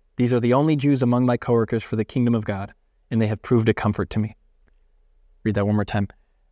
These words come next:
"My fellow prisoner Aristarchus sends you his greetings, as does Mark, the cousin of Barnabas. You have received instructions about him. If he comes to you, welcome him.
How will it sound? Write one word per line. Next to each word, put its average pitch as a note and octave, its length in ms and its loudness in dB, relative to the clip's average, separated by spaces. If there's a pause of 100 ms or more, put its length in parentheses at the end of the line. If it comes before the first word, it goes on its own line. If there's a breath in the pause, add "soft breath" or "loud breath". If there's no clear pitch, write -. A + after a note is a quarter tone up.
(120)
"My A2+ 100 -2
fellow F3+ 260 4
prisoner F3 320 0
Aristarchus C#3 560 0
sends C3 220 -2
you D3 80 2
his D#3 140 0
greetings, G#2+ 400 -4
as A2+ 200 -2
does A2+ 160 -2
Mark, A#2+ 260 2
the - 80 -2
cousin B2 300 0
of G#2+ 80 -2
Barnabas. G#2 480 -4 (480)
You A#2 80 0
have A2 160 -2
received D#3+ 400 0
instructions D3+ 480 0
about G#2+ 240 -2
him. G#2+ 180 -6 (360)
If A#2 120 -4
he A#2 100 0
comes D#3 280 0
to - 100 -4
you, F#3+ 80 4
welcome A2+ 360 0
him. B2 180 -4